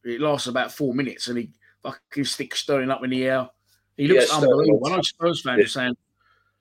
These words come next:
Speaker 1: someone was saying to me earlier that his mate's Spurs fan,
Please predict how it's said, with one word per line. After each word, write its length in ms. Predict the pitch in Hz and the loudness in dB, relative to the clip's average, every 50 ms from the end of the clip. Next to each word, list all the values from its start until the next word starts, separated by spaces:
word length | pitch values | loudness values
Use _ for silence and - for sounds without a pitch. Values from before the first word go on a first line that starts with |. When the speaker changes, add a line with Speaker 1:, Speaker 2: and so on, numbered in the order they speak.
| _ _ - - - - - - - - _ _ - _ _ _ _ | _ _ -20 -18 -18 -18 -18 -20 -20 -20 _ _ -20 _ _ _ _
Speaker 1:
someone 240 | - - 170 175 165 | -10 -6 -4 -4 -4
was 80 | 139 - | -2 -2
saying 140 | 151 143 131 | -2 -2 -2
to 120 | - 117 | -2 -2
me 80 | 139 151 | -2 -2
earlier 200 | 160 147 127 117 | 0 0 -2 -2
that 80 | 120 | -4
his 140 | 131 127 - | -6 -6 -6
mate's 460 | 143 143 135 123 - - - - - _ _ | -4 -4 -4 -6 -8 -12 -14 -14 -14 _ _
Spurs 420 | - - - 139 135 135 127 120 | -16 -10 -6 -2 -2 -2 -2 -4
fan, 300 | - 110 104 98 95 - | -6 -10 -14 -14 -16 -18